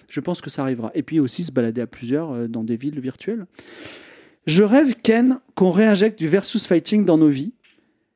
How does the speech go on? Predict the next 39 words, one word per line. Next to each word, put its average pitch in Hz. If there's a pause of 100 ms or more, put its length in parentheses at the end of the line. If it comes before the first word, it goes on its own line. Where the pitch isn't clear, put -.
(200)
Mais 185
enfin, 240
en 165
sortant 226
du 190
versus 165
fighting, 190
c'est-à-dire 165
en 156
le 156
mixant 220
avec 147
d'autres 185
choses, 156 (280)
que -
le 185
versus 196
fighting 220
ne 226
soit 190
pas 180
enfermé 214
dans 190
sa 160
sphère. 160 (360)
Pourquoi 240
n'a-t-on 208
jamais 208
eu, 202 (720)
à 143
part 180
Chronicle 156
of 139
the 143
Sword 185
dans 131
Soul 156
Calibur 147
trois, 302